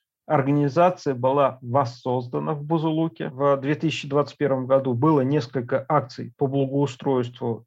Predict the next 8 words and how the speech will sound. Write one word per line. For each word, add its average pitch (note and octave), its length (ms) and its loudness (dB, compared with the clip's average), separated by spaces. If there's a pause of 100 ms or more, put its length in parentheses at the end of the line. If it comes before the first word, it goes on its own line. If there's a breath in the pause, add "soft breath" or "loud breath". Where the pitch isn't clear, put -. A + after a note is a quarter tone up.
и D#3+ 340 -2
на C3+ 160 -2
Старом B2+ 400 2
городском C3 460 -2
кладбище C#3 680 -4
около C3 280 -8
трех C3+ 280 -4
акций. B2+ 420 -6